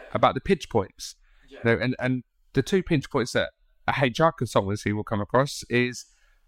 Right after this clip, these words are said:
Speaker 1: recruitment and development. So, you know, people that I'm, I'm working with really successfully. Um, and it's just a base, a, a case, sorry, of, um,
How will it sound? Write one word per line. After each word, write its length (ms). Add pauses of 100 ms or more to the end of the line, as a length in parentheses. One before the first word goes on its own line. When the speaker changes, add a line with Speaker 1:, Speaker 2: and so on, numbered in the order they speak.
(200)
Speaker 1:
recruitment 560 (200)
and 340 (100)
development. 420 (580)
So, 180
you 240
know, 120 (220)
people 220
that 80
I'm, 180 (140)
I'm 260
working 420
with 240 (320)
really 280
successfully. 580 (580)
Um, 400
and 140
it's 120
just 220
a 40
base, 440
a, 60 (140)
a 40
case, 300
sorry, 240
of, 140 (640)
um, 480